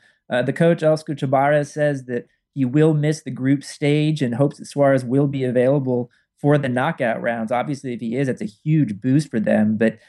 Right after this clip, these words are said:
Uruguay is still a very good tournament team, even without Suarez. I think Cavani fits really well into, uh, Tabarez's system. Uh, we have some of the same guys in the midfield, like Arevalo Rios and, uh, and, and a really difficult player to play against, guys who have tournament experience,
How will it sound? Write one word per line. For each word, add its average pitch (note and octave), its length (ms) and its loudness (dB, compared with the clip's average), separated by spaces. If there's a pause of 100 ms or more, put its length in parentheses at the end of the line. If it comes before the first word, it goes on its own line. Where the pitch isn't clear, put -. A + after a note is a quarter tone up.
(220)
Uruguay C4 300 2
is D3+ 80 -2
still G3 200 -2
a C#3 60 0
very D3+ 400 -2
good C#3+ 480 -6 (180)
tournament D3 460 -4
team, D#3+ 240 -2
even A3+ 220 0
without G#3 360 0
Suarez. A2+ 460 -6
I B2 60 -6
think F3+ 220 -10
Cavani C#3 400 -2
fits C3 200 -10
really C#3+ 240 -2
well C3+ 240 2
into, B2+ 180 -8 (220)
uh, A2+ 220 0
Tabarez's A#2+ 600 0
system. B2 540 -6 (300)
Uh, A#2+ 180 0
we C3 80 0
have C3 120 0
some D3+ 140 -6
of C3+ 60 -4
the B2 60 -8
same C#3 340 -4
guys C3 300 2
in A#2 80 -6
the A2+ 80 -6
midfield, C3 440 -4
like A2+ 160 -2
Arevalo A#2+ 480 -2
Rios B2+ 580 2
and, A2 180 -4 (380)
uh, A#2 320 -2 (420)
and, A2 400 -6
and A2+ 240 -8 (120)
a - 120 -6 (140)
really E3+ 240 2
difficult C3 600 -2
player C3+ 200 0
to G#2+ 60 -4
play C#3+ 360 -2
against, C3+ 380 -4
guys C#3 180 -2
who C#3+ 60 -6
have B2 140 -2
tournament C3+ 400 -6
experience, C#3 720 -2